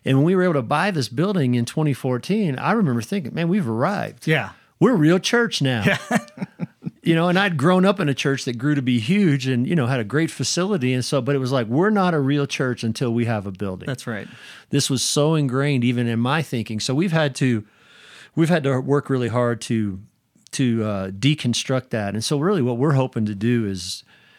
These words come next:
Speaker 1: because we are working on the other side of thing, that everyone is a contributor.
Speaker 2: Yeah, that's right.
Speaker 1: And you live sent where you already are.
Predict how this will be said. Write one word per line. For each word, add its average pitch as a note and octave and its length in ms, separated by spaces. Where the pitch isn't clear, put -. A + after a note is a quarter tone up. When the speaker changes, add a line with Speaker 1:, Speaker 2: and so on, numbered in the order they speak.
Speaker 1:
because B2+ 240
we C3+ 120
are D3+ 180
working B2+ 360
on A2+ 100
the A2+ 120
other G#2+ 140
side G2+ 300
of G2+ 80
thing, G2 280
that G#2 100
everyone A#2 420
is B2 160
a A2 60
contributor. G2 640
Speaker 2:
Yeah, A2 200
that's C3+ 200
right. B2+ 120
Speaker 1:
And A2+ 500
you B2+ 140
live B2+ 240
sent C#3 300
where B2 140
you A2+ 180
already A2 400
are. G2+ 320